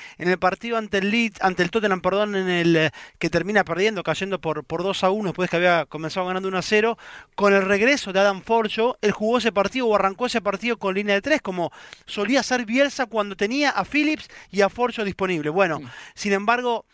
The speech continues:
Speaker 1: hay algo que evidentemente en este momento el equipo por lo menos no le termina de conformar y volvió a jugar ayer con, con línea de cuatro, aún con Phillips y con Forshaw dentro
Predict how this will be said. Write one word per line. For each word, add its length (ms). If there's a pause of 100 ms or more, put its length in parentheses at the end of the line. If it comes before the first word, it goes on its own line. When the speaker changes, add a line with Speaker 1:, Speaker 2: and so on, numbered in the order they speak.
Speaker 1:
hay 180
algo 220
que 120
evidentemente 840
en 80
este 200
momento 300
el 80
equipo 220
por 100
lo 80
menos 160
no 100
le 120
termina 340
de 80
conformar 540
y 40
volvió 280
a 40
jugar 280
ayer 240
con, 200 (320)
con 140
línea 220
de 80
cuatro, 360
aún 280
con 200
Phillips 400
y 60
con 180
Forshaw 380
dentro 460